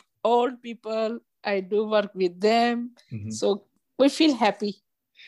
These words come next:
Speaker 2: It makes
Speaker 1: So
Speaker 2: you feel happy to, to help
Speaker 1: Yeah.
Speaker 2: the, the older generation?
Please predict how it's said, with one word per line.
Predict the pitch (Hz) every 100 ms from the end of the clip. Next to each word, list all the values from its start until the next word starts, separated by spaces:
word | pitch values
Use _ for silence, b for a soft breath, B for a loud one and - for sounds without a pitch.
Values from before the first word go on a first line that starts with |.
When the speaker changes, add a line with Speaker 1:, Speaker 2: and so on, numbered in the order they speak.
| B _ _ _ _ _ -
Speaker 2:
It | 147
makes | 139 117
Speaker 1:
So | -
Speaker 2:
you | 113
feel | 120
happy | 113 107 - 113
to, | 110 117 110
to | -
help | 104 104 -
Speaker 1:
Yeah. | 240 113
Speaker 2:
the, | 104
the | 110
older | 104 107
generation? | 101 104 101 104 101 - 143